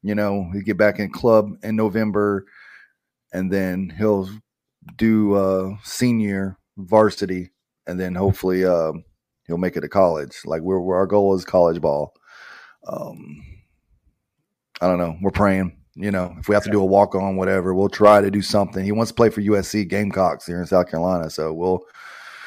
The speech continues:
Speaker 1: we'll see what happens, man. Um,
Speaker 2: You have,
Speaker 1: my
Speaker 2: like, a lo-,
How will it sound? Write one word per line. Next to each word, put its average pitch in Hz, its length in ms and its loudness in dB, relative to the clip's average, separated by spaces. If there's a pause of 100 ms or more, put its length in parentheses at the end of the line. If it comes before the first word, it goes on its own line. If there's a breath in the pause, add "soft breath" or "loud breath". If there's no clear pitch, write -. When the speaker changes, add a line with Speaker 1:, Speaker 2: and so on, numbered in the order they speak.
(300 loud breath)
Speaker 1:
we'll 170 120 10
see 151 160 8
what 127 160 10
happens, 113 400 8
man. 113 440 4
Um, 104 520 0 (280)
Speaker 2:
You 156 60 4
have, 156 40 6
Speaker 1:
my 120 80 6
Speaker 2:
like, 110 80 4
a 117 60 10
lo-, - 20 10